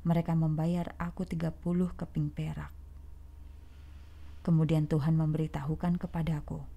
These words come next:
"Jadi, mereka anggap sebesar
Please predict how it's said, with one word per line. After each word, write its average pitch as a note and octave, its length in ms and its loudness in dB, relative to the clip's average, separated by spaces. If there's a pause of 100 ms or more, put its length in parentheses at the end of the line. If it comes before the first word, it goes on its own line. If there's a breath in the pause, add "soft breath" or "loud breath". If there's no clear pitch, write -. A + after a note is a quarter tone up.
(920)
"Jadi, E3 480 4 (320 loud breath)
mereka A3+ 320 8
anggap G#3 320 6
sebesar F#3+ 480 2